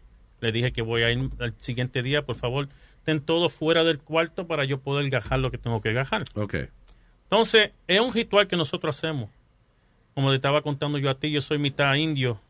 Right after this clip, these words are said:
Speaker 1: americano con un indio suramericano.
Speaker 2: Mm.
Speaker 1: Entonces, nosotros hacemos un ritual en el piso que nosotros sabemos cómo gajar esas entidades, esos espíritus,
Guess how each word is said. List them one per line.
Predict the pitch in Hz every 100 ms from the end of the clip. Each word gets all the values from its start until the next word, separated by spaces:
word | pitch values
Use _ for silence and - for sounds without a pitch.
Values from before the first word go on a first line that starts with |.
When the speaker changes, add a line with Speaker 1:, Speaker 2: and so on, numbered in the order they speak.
| _
Speaker 1:
americano | 123 131 131 127 147 143
con | 131
un | 135 139
indio | 139 143
suramericano. | 135 131 123 117 107 76 73 - _ _ _ _ -
Speaker 2:
Mm. | 147
Speaker 1:
Entonces, | 135 180 180 180 - _
nosotros | 151 151 185 202
hacemos | 214 208
un | 185
ritual | 180 - 160 156
en | 151
el | 135
piso | - 165 151
que | 131
nosotros | 127 - 135 156 -
sabemos | - 135 156 165 -
cómo | 175 156
gajar | 139 160 151 - _ -
esas | 151 - 156
entidades, | 147 139 135 147 160 143 127
esos | 135 - 143
espíritus, | 131 - 165 160 123